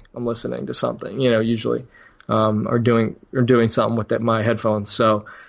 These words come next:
it, it's just, it's just a factor. It's ju-, it's just a, it's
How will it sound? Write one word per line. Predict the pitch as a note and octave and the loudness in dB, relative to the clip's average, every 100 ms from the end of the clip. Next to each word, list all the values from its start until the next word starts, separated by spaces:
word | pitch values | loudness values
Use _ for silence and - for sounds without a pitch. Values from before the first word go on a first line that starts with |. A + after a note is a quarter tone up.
| - - _ | -20 -20 _
it, | - B2+ | 0 2
it's | B2+ | 2
just, | - - B2 | 0 -2 -4
it's | - | -6
just | A#2+ - | -6 -4
a | A2+ | -6
factor. | - A#2 G#2+ A#2 A2 | -2 -2 0 -4 -6
It's | A2+ | -2
ju-, | - | 2
it's | C#3 C#3+ | 2 2
just | D3+ - | 0 0
a, | A#2+ A2+ | 0 -2
it's | - - | -6 -14